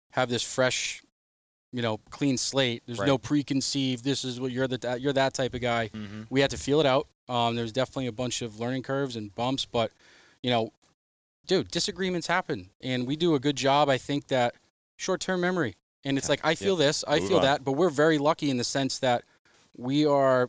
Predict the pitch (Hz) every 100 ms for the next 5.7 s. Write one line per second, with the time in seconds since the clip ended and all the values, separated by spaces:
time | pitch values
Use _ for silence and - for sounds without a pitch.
0 | - - 143 127 101 - _ _ _ _
1 | _ _ _ - - - 160 131 143 131
2 | 120 120 _ - 131 123 110 139 143 -
3 | 120 120 _ 151 151 139 135 139 117 -
4 | - 131 127 127 131 - 139 135 165 156
5 | 175 185 185 165 143 90 -